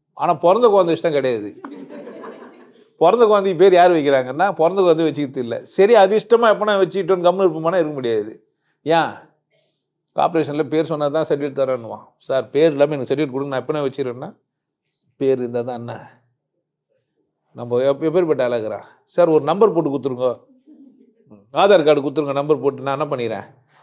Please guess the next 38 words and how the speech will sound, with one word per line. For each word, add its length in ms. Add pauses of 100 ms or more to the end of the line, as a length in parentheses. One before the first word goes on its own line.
(120)
நம்பர் 320
போட்டு 180
கூப்பிட்டுக்கிறேன்." 540 (680)
பிற்காலத்துல 460
அவன் 120
வளர்ந்து 200
என்ன 120
பண்ணிட்டான்? 460 (1300)
இதெல்லாம் 320
நல்ல 160
சிந்தனை 340
தான். 240 (420)
இவனுங்க 380 (200)
ஆறாவது 260
அறிவு 160
எதுக்கு 280
பயன்படுத்துறானுங்க? 760 (440)
ஐயோ, 240
காலகாலமா 580
என்ன 80
சொல்றாங்களோ 360
நான் 200
என்ன 160
பண்ணுவான்? 320 (500)
அந்த 180
கால்நடைக்கு 440
என்ன 100
சொல்லி 200
கொடுத்தாங்களோ 320
அதான் 180
நான் 120
பண்ணிப்பேன். 400 (580)
நான் 140
சொல்றது 280
உங்களுக்கு 280
புரியல, 240
தப்பு 260
மாதிரி 180